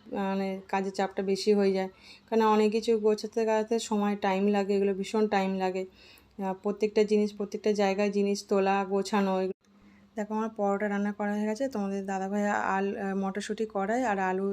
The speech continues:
তরকারি করেছি, আর খুব স্পাইসি হয়েছে, খুব ভালোই হয়েছে। আলু আর মটরশুঁটি কড়াই দিয়ে তরকারি করেছি, আর যেহেতু পরোটা, তো ভালোই লাগবে খেতে, তো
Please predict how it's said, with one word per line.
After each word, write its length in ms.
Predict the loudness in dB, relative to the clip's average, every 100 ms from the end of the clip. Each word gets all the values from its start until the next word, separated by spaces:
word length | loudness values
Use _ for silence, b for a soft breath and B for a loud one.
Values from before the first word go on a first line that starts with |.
| -4
তরকারি 360 | -2 0 0 -2
করেছি, 360 | -2 -2 -2 -4
আর 160 | -4 -6 -4
খুব 160 | -6
স্পাইসি 420 | -4 -4 -4 -2 -2
হয়েছে, 240 | -2 -2 -6
খুব 160 | -6 -4
ভালোই 300 | -2 0 0
হয়েছে। 260 | -2 -4 -8 B B B B
আলু 320 | -4 -2 0 0
আর 160 | 2 0 0
মটরশুঁটি 420 | -2 -4 -6 -4
কড়াই 220 | -2 -2
দিয়ে 140 | -2 -2
তরকারি 320 | -4 -4 -6
করেছি, 200 | -6 -4
আর 80 | -4
যেহেতু 240 | -4 -4
পরোটা, 400 | 2 4 4 0
তো 100 | -4 -2
ভালোই 280 | 0 2
লাগবে 280 | 2 -2 -4
খেতে, 280 | -6 -6 -6
তো 120 | -6